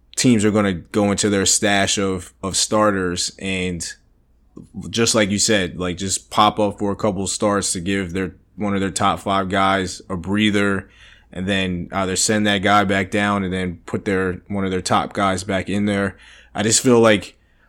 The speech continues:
the way that teams have envisioned their rotations will be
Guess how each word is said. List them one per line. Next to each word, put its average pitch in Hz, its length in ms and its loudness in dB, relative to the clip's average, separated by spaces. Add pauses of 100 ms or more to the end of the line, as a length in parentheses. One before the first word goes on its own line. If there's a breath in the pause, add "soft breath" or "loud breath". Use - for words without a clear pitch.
(200)
the 113 120 2
way 110 280 6
that 104 220 4
teams 110 360 0
have 95 400 0
envisioned 98 840 -2
their 95 280 0
rotations 104 720 0
will 101 140 0
be 92 520 -2